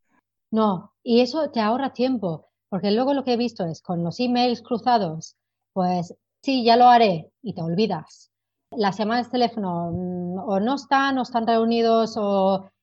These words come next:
se deja al olvido. Pero aquí por lo menos hay constancia en todo en un sitio y luego, y hay un proceso.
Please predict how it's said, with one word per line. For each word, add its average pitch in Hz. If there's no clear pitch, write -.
se 202
deja 196
al 202
olvido. 170
Pero 190
aquí 190
por 247
lo 233
menos 247
hay 190
constancia 202
en 185
todo 202
en 185
un 180
sitio 262
y 214
luego, 220
y 240
hay 262
un 285
proceso. 202